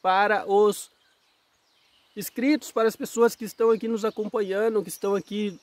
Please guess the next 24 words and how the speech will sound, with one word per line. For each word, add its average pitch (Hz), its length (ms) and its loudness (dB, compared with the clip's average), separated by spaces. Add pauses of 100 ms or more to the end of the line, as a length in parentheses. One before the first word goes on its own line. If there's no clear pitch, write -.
(140)
né, 185 240 -2
que 214 140 -8
sabem 202 640 2
realmente 202 680 0 (640)
da 170 140 -2
nossa 208 300 2
lida, 208 340 0
da 196 140 0
nossa 202 260 -2
luta. 175 380 -6 (840)
A 180 100 2
gente 226 160 2
está 254 180 4
buscando 240 400 0
um 233 120 4
animal 208 480 0
no 196 120 -2
mato, 208 540 -2
ou 180 80 -4
tá 185 160 -2
procurando 196 460 -2
um 190 40 0
animal, 180 640 2 (260)
gente, 180 480 0